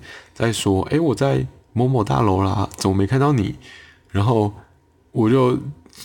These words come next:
呃，反正他们就在沟通说，呃，到底是，就是他们好像听起来都是，都在已经，都已经在综合大楼，呃，我讲出来，就是综合大楼，他们都已经在这个大楼了，可是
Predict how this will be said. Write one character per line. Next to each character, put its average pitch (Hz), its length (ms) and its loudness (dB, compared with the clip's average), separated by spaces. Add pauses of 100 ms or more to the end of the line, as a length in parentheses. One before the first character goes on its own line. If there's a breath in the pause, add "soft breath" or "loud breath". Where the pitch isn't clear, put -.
(160)
呃， 104 260 0
反 107 120 2
正 123 40 2
他 139 80 2
们 110 120 2
就 104 80 2
在 110 100 2
沟 92 200 0
通 92 220 0
说， - 480 -4
呃， 104 140 -2
到 117 220 -2
底 95 200 0
是， - 440 -4 (360)
就 120 80 -2
是 123 160 0 (140)
他 123 140 -2
们 117 240 0
好 - 160 -2
像 113 160 0
听 127 140 0
起 113 60 0
来 90 80 2
都 104 120 0
是， 104 140 -4
都 110 180 0
在 104 160 -2
已 95 60 0
经， 95 240 -4 (160)
都 139 160 0
已 - 20 -2
经 101 160 -2
在 113 100 0
综 107 160 -2
合 98 100 0
大 - 120 -2
楼， - 240 -6 (500 loud breath)
呃， 95 160 -2
我 104 100 0
讲 107 140 2
出 101 160 2
来， 98 100 0
就 104 120 0
是 110 40 0
综 123 160 2
合 98 140 0
大 92 120 0
楼， - 140 -2 (360 loud breath)
他 185 100 -2
们 175 80 -2
都 180 100 2
已 113 40 0
经 123 120 0
在 135 200 2
这 127 160 0
个 117 80 0
大 104 160 0
楼 98 100 -2 (120)
了， - 140 -12
可 - 100 -4
是 123 200 -2